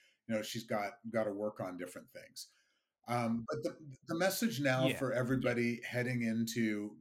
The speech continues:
Speaker 1: the rest of the year is, um, if Daniela's on, it's back to the old days. You're, you're basically ra-, you're racing for second. Um,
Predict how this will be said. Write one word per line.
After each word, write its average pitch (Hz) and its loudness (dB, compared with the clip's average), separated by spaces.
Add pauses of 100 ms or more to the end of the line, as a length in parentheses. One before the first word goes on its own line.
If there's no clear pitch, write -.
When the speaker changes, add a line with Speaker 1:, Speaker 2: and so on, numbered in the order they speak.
Speaker 1:
the 113 0
rest 110 0
of 120 -2
the 107 0
year 95 -2
is, 104 -2 (480)
um, 104 -4 (180)
if 123 -2
Daniela's 120 2
on, 110 -2 (380)
it's 113 -4
back 113 -4
to - -10
the 117 2
old 107 2
days. 80 -6
You're, 104 -6
you're 110 -2
basically 110 -4
ra-, 101 -4 (200)
you're 107 -6
racing 98 -6
for 98 -12
second. - -8 (760)
Um, 107 -2